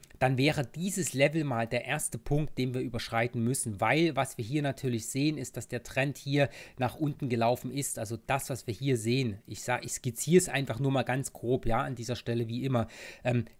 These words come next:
das ist der Punkt. Hier ist das letzte Zwischenhoch bei Tau elftausendneunhundert grob. Und wenn wir da drüber laufen, wäre das mal das erste Indiz, dass der Markt wieder hoch möchte.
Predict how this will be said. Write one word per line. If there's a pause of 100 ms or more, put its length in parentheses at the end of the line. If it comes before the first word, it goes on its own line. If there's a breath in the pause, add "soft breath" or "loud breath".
das (340)
ist
der
Punkt.
Hier
ist
das
letzte
Zwischenhoch
bei
Tau
elftausendneunhundert
grob. (400 loud breath)
Und
wenn
wir
da
drüber
laufen,
wäre
das
mal
das
erste
Indiz,
dass
der
Markt
wieder
hoch
möchte.